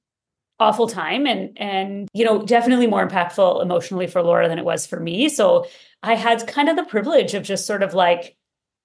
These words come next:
holding a bit more of a container around, like, what does this mean for us? And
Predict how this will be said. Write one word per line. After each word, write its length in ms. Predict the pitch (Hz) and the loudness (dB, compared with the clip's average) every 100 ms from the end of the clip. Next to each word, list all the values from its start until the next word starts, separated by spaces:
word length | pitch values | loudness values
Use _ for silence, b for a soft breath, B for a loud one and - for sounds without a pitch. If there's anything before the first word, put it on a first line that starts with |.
| _ | _
holding 320 | - 214 208 208 | -2 -2 -2 -4
a 60 | |
bit 180 | 208 196 | -4 -2
more 120 | 190 | 0
of 80 | 185 | 0
a 60 | 196 | 0
container 680 | 208 196 202 196 180 180 | -2 -6 -4 -2 2 2
around, 420 | 180 180 175 170 | 4 2 2 0
like, 220 | 170 160 160 | -4 -4 0
what 140 | 185 | 2
does 160 | 233 226 | 4 2
this 160 | 240 | 0
mean 360 | 190 180 185 185 | -4 -4 -4 -4
for 260 | - 175 151 | -2 0 0
us? 320 | - - - 185 | -2 -4 -4 -2
And 420 | 180 165 160 | -2 -2 -8